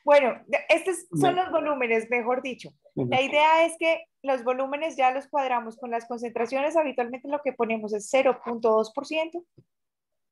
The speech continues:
Speaker 1: de esta, de este volumen.
Speaker 2: De esa,
Speaker 1: Cero punto dos
Speaker 2: de punto cinco.
Speaker 1: mililitros por litro. Exactamente, volumen total, sin pasarnos de veinte mililitros de bolo epidural,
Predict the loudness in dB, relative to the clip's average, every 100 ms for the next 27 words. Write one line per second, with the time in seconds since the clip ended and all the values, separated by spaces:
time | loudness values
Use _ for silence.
0 | _ _ _ 0 2 2 4 2 2 2
1 | 2 4 4 4 2 -2 -6 2 2 4
2 | 6 6 4 2 -4 0 2 4 2 2
3 | -2 -6 _ -16 -10 -10 -10 -16 _ _
4 | _ -12 -2 -2 0 -4 -4 -4 -2 0
5 | -2 -4 -4 0 0 -2 -16 _ _ _
6 | -8 -6 0 2 4 2 2 -2 -2 -2
7 | -4 -8 -10 -8 -8 -2 0 0 -6 _
8 | _ -20 _ _ 4 6 6 6 4 2
9 | -4 2 2 2 -4